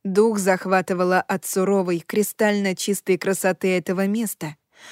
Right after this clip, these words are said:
а восходящее солнце окрасило заснеженный мир в потрясающие оттенки золота и персика.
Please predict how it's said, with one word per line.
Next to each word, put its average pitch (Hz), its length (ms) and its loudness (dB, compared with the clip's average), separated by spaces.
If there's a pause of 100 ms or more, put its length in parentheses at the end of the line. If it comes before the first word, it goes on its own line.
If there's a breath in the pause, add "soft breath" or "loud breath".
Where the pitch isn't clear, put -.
(160 loud breath)
а 254 120 4
восходящее 226 880 4
солнце 247 580 0 (240 loud breath)
окрасило 269 720 2
заснеженный 196 920 0
мир 214 280 -2 (320 soft breath)
в - 120 -20
потрясающие 226 1160 2
оттенки 196 540 -2
золота 196 580 2
и 220 240 -4
персика. - 680 -10